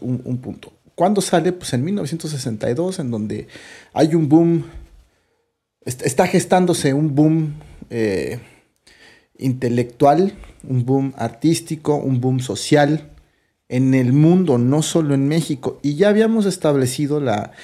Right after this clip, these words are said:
el papel de don Carlos Fuentes en el mundo, ¿no?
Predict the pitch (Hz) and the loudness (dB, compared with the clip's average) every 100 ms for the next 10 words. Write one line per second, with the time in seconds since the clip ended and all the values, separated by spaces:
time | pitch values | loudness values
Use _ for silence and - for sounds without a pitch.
0 | - - 123 123 117 - 147 156 - _ | -20 -6 -4 -2 0 2 2 0 -4 _
1 | _ _ 127 123 117 117 117 113 117 - | _ _ -4 -2 0 -2 -4 -6 -8 -14
2 | - _ _ _ - 139 131 139 180 156 | -20 _ _ _ 0 0 2 -2 0 0
3 | 131 143 - _ _ _ _ _ _ _ | -2 -6 -10 _ _ _ _ _ _ _
4 | _ - 123 123 127 131 160 202 180 127 | _ -4 -2 2 2 2 4 4 2 -2
5 | - - - - _ 123 175 | -10 -20 -20 -20 _ -8 -8